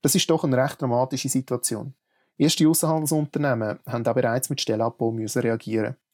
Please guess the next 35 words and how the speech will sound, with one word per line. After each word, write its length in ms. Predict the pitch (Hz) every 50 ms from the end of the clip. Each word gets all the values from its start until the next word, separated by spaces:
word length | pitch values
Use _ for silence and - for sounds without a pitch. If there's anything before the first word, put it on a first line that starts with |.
| _ _ _ _ _
Und 160 | 135 131 123
wir 100 | 131 123
merken 320 | 120 120 120 127 - 127
nicht 160 | 120 143 156 -
zuletzt 540 | - 135 135 135 - - - - - -
durch 100 | - 120
unsere 200 | 117 113 - -
Stellenbörse 540 | - - 120 120 135 127 131 123 120 117 -
selber 480 | 117 - 120 110 107 104 110 107 110 120
auch, 200 | 131 135 131 - _ _ _
dass 200 | - - - -
kaum 180 | - 151 151 151
mehr 100 | 151 139
neue 220 | 120 113 113 117
Stellen 340 | 117 - - 107 110 110 107
ausgeschrieben 420 | 123 - - - - 120 113 113 104
werden. 300 | 110 98 98 - - - _ _ _ _ _ _ _ _ _ _ _ _ _ _ _ _ _ _ _ _ _ -
Auf 120 | 151 -
jeden 240 | 180 175 170 196 156
Abschwung 500 | 151 - - - - 170 139 113 107 104
folgt 280 | - 127 127 139 -
aber 220 | - 160 170 156 127
auch 40 | 120
wieder 160 | 123 120 143
ein 140 | 135 127 117
Aufschwung. 520 | 113 110 - - - - 101 92 101 117 - _ _ _ _ _ _ _ _ _ _ _ _ _
Berufsleute 480 | - 135 175 208 - - 180 143 - 135
im 60 | 127
Export 400 | 127 131 - - - 131 120 -
und 120 | 120 107 117
Import 480 | 120 127 143 - - 110 104 - -
sind 160 | - 113 113
sicher 260 | - - 143 - - 143
gut 240 | - 139 139 143
beraten, 500 | - 147 135 123 113 110 - - - 151